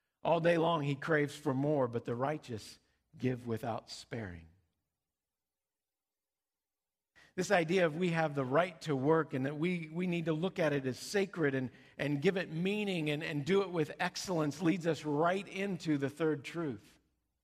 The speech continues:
Paul brought it up. Uh, he, he brought up an interesting point when he was talking about work, and Proverbs just hit on it again.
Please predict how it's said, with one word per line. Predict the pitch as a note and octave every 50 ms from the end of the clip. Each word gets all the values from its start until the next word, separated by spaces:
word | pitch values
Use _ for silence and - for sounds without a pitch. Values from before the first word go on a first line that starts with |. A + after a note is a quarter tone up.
| _ _ _ _ _ _ _ _ _ _ _ _ _ _ _ _ _ _ _ _ -
Paul | - A3 G#3 G#3+ A3
brought | E3+ E3 F3+ F3+ F3+ F3+ F3
it | E3 E3
up. | F3+ F#3 F3+ - - - _ _ _ _ _ _ _ _ _ _ _ _ _ _ _ _ _ -
Uh, | - - - - - - - - - _ _ _ _ _ _ _
he, | - F3+ F#3+ G#3+
he | - - F3 E3
brought | C#3 E3 F3+ F3+ F#3+ F#3+
up | F#3 F#3
an | F3+ D#3+
interesting | E3+ F3+ F3 E3+ E3 D#3+ - - D#3 C#3+
point | C#3 - F#3 G#3 F#3+ F3+ E3
when | D#3+ D3+ D3+
he | D3 C#3+
was | C#3+ C3+ C#3
talking | - F#3 F#3+ G3+ G3 - E3+ D3+
about | C#3 B2+ C3+ C3+ C3+ C3+
work, | C3+ D3 D3 - D#3+
and | C#3 C3
Proverbs | - - F#3 F#3 F#3 E3+ F3 D#3 C#3 C3
just | B2 F3 D#3+ C#3+ -
hit | - E3+ E3
on | D#3+ D3+ C#3+ C#3
it | C3+ C3
again. | B2+ B2+ B2 D#3 F3+ E3+ D#3+ D3